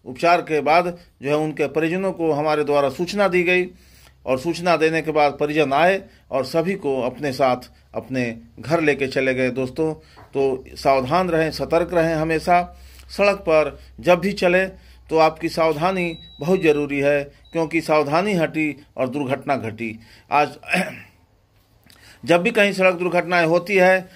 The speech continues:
और मेरे कानों में खबर आता है, मैं तुरंत वहां पर पहुंचता हूं और घायल व्यक्ति को <clears throat> अस्पताल पहुंचाने का मैं साथियों कार्य करता हूं। अब यह, यह कार्य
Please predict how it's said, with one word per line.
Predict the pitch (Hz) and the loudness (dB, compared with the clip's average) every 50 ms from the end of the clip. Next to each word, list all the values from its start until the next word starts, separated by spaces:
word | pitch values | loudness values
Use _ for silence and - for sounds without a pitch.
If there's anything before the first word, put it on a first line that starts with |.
| _ _ | _ _
और | - 151 151 151 | -2 -2 0 0
मेरे | 160 165 165 165 | 0 0 0 0
कानों | 160 - 175 175 180 190 185 | 0 0 -2 -2 0 0 -2
में | 180 160 131 | -2 -4 -4
खबर | - 147 160 180 170 | -2 2 2 4 4
आता | 170 165 165 175 160 | 4 4 4 2 2
है, | 156 160 165 160 | 2 2 2 0
मैं | 143 151 156 156 147 - | 0 -2 -4 -4 -4 -4
तुरंत | - 190 196 185 175 | -4 -4 -4 -2 -2
वहां | 165 147 143 131 | -2 -2 -2 -2
पर | - 135 | -4 -6
पहुंचता | 131 139 156 160 156 - - 180 165 | -6 -4 -6 -6 -6 -2 0 0 0
हूं | 156 170 165 165 - - - _ _ _ | 0 0 -4 -8 -10 -16 -20 _ _ _
और | - 131 139 135 | 0 0 0 0
घायल | 117 127 151 175 185 170 | 0 2 2 2 2 4
व्यक्ति | 160 156 - - 156 147 | 2 0 -2 -2 -6 -8
को | 131 151 151 143 147 139 - - _ _ _ _ _ - - _ _ 190 | -4 -2 -2 -2 -2 -4 -8 -14 _ _ _ _ _ -20 -20 _ _ -6
<clears throat> | 180 - - - - _ _ _ _ _ _ _ | -6 -6 -8 -14 -18 _ _ _ _ _ _ _
अस्पताल | - 135 - - 175 180 180 165 | -6 -6 -2 0 2 4 4 4
पहुंचाने | 151 156 156 147 - 156 143 139 135 131 | 4 0 -4 -6 -4 -4 -4 -4 -4 -4
का | 135 135 | -4 -4
मैं | 139 139 131 | -4 -4 -6
साथियों | 127 - 143 135 - 156 147 127 | -4 -4 -4 -4 -4 -6 -8 -2
कार्य | - 143 151 156 165 | 2 2 2 2 4
करता | 165 185 175 - 190 190 | 2 0 0 2 2 2
हूं। | 185 190 196 190 - - - _ - | 2 0 -2 -6 -10 -16 -20 _ -4
अब | 135 131 143 | -2 0 4
यह, | 151 147 147 147 139 131 - - | 4 4 4 4 2 -4 -8 -6
यह | 151 151 147 | -4 -4 -4
कार्य | 123 - 147 151 147 135 120 | -2 2 2 2 2 0 -4